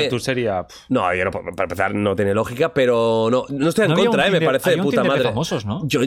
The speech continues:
Speaker 1: mira, yo lo he escuchado, no lo he visto en mi vida, no sé cuál es.
Speaker 3: ¿No te han invitado?
Speaker 1: <laughs> No, a lo mejor tiene que haber invitación privada.
Speaker 3: Sí, creo que sí.
Speaker 1: Exclu-,
Speaker 3: Sí,
Speaker 1: sí.
Speaker 3: creo que sí.
Speaker 2: Claro, pero si tú ahora te haces Tinder, la gente
Speaker 1: Pues ya
Speaker 2: pensará
Speaker 1: estamos
Speaker 2: que es,
Speaker 1: tardando.
Speaker 2: que es mentira.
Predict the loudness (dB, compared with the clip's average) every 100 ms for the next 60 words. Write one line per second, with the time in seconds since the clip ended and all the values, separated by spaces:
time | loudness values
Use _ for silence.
0 | -2 -2 0 2 2 2 0 0 2 2
1 | 2 0 0 0 0 2 2 0 0 0
2 | 0 -2 -2 0 0 0 -2 -2 -2 2
3 | 4 4 4 4 2 0 0 2 2 2
4 | 2 2 4 2 2 0 2 2 2 0
5 | 0 2 2 2 2 -2 -4 -2 0 2
6 | 0 0 0 0 -2 -6 -6 -2 0 0
7 | -2 -4 -6 -8 _ _ _ _ _ _
8 | _ _ _ _ _ -10 -4 -2 0 0
9 | 0 0 0 -2 -2 -4 -2 -2 -2 -2
10 | -2 2 2 4 2 2 2 2 2 2
11 | 2 0 -2 -6 -6 -6 -6